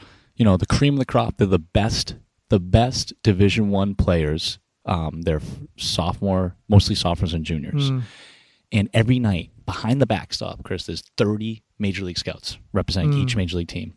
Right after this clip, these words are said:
Speaker 1: Clipboard, jugs gun, stopwatch, filming, camera. I mean, th-, it's the works. It's really, really cool. And these guys are on showcase every night. A couple Division Three players are probably sprinkled throughout the league, but mostly it's Division One,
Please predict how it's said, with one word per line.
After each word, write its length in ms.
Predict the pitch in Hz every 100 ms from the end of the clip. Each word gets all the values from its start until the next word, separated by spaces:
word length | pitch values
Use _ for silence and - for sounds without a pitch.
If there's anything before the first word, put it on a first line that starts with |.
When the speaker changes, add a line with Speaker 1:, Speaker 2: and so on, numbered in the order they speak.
| _ -
Speaker 1:
Clipboard, 540 | - 117 110 104 101 -
jugs 320 | - 98 -
gun, 240 | 110 95 90
stopwatch, 760 | - 90 - 95 85 85 - - _ _ -
filming, 540 | 117 110 104 95 98 -
camera. 360 | - 110 101 -
I 60 |
mean, 160 | 90 92
th-, 120 | 98
it's 340 | 98 - - -
the 120 | 90
works. 480 | 87 85 - - -
It's 160 | 98 104
really, 420 | 92 101 107 101
really 180 | 95 90
cool. 220 | 95 90
And 80 | 92
these 100 | 82
guys 180 | 92 92
are 20 |
on 100 | 85
showcase 380 | - 90 92 -
every 100 | 90
night. 180 | 87 - - -
A 60 | 123
couple 260 | - 139 135
Division 380 | 120 117 113
Three 160 | 110 113
players 280 | 107 107 95
are 40 |
probably 240 | - 90 87
sprinkled 400 | - 101 98 104
throughout 180 | 98
the 60 | -
league, 260 | 90 87 82
but 100 | 92
mostly 360 | 98 98 90
it's 100 | 85
Division 400 | - 82 85 90
One, 340 | 85 87 85